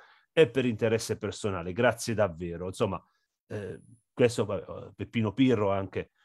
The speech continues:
amico, insomma, della, eh, di Desco, eh, per quanto riguarda, insomma, del gru-, gruppo, insomma, di, degli amici di Raffaele. Eh, quindi, eh,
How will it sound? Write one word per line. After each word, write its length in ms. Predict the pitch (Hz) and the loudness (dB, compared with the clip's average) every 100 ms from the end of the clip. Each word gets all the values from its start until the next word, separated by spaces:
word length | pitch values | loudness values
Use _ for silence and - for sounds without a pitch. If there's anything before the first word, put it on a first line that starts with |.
| _ _ _ _ _ _ _ _ - | _ _ _ _ _ _ _ _ -10
amico, 540 | 101 104 123 117 110 | -6 -2 -2 0 -2
insomma, 460 | 98 - 101 90 85 | -2 -2 -4 -4 -10
della, 400 | 90 90 85 - _ _ | -10 -8 -10 -12 _ _
eh, 180 | 110 110 | -18 -16
di 160 | 98 104 | -8 0
Desco, 680 | 117 110 - - 110 90 - _ - | 2 2 0 -6 -6 -6 -8 _ -12
eh, 440 | 92 87 82 80 | -8 -6 -6 -10
per 180 | - 87 | -12 -10
quanto 280 | 104 95 95 | -8 -8 -8
riguarda, 640 | 85 90 87 80 80 82 | -10 -6 -4 -6 -6 -8
insomma, 320 | 80 92 82 | -8 -8 -8
del 160 | 82 85 | -8 -10
gru-, 260 | 92 90 92 | -10 -6 -2
gruppo, 340 | 110 113 98 | 0 0 0
insomma, 300 | 82 87 85 | -4 -4 -6
di, 260 | 82 82 82 | -6 -8 -4
degli 180 | 90 | -2
amici 360 | 92 95 87 82 | 0 0 -2 -4
di 80 | 85 | -2
Raffaele. 680 | 87 - - 85 80 80 - - - - - | -4 -4 0 0 0 -6 -10 -16 -20 -18 2
Eh, 640 | 113 107 104 101 95 92 - | 8 10 10 8 8 4 4
quindi, 340 | 165 147 117 | 8 10 10
eh, 260 | 110 104 | 6 0